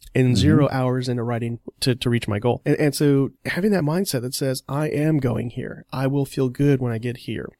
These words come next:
Speaker 1: Speak those things into existence so that you believe it. And when you're setting those goals, you know, you know, instead of hitting the home run in the first month, have your home run moment,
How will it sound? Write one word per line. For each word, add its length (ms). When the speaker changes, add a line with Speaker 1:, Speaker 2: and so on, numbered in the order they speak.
Speaker 1:
Speak 500
those 240
things 240
into 260
existence 680
so 120
that 140
you 120
believe 420
it. 140
And 460
when 100
you're 100
setting 300
those 180
goals, 600
you 120
know, 180
you 120
know, 160
instead 420
of 100
hitting 340
the 100
home 280
run 300
in 80
the 60
first 280
month, 440
have 200
your 140
home 260
run 160
moment, 360